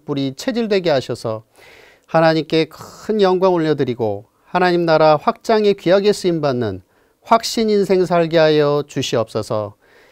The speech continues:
예수 그리스도 이름으로 기원하옵나이다. 아멘. 이 시간에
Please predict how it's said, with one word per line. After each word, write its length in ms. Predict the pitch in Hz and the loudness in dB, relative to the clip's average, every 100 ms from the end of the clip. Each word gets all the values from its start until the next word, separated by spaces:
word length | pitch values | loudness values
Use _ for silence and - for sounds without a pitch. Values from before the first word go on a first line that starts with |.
| _ - | _ -6
예수 480 | 123 156 180 180 190 | 2 6 6 4 0
그리스도 400 | 185 180 - 175 | 2 0 0 -2
이름으로 540 | 165 165 165 165 165 | 0 0 2 4 4
기원하옵나이다. 1300 | 160 156 170 165 160 160 156 113 107 110 104 104 107 _ _ _ | 2 2 4 4 4 2 0 -2 -2 -2 -2 -2 -8 _ _ _
아멘. 580 | - 107 104 107 123 156 - _ _ _ _ _ _ _ _ _ _ _ - - _ _ _ _ _ _ _ _ _ _ _ _ _ _ | -6 -2 0 -2 -2 -4 -8 _ _ _ _ _ _ _ _ _ _ _ -20 -20 _ _ _ _ _ _ _ _ _ _ _ _ _ _
이 160 | 123 113 | -4 -4
시간에 380 | - - 123 | -4 -4 -2